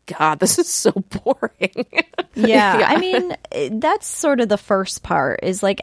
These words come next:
Speaker 2: every single woman or girl he meets wants to have sex with him.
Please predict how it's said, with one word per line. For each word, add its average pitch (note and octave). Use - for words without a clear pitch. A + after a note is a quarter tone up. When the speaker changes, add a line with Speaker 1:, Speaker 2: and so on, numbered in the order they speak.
Speaker 2:
every C4
single A3
woman F#3+
or F#3
girl D#3+
he F3+
meets E3
wants D#3
to E3
have E3+
sex -
with -
him. G#3